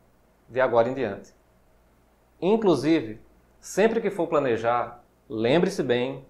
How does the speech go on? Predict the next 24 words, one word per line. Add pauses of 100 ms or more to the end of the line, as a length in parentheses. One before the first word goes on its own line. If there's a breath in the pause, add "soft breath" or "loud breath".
(260)
disso
que
eu
vou
falar. (1600)
A
narrativa, (1400)
que
é
a
exposição
de
um
acontecimento
ou
de
uma
série
de
acontecimentos
mais
ou
menos
encadeados,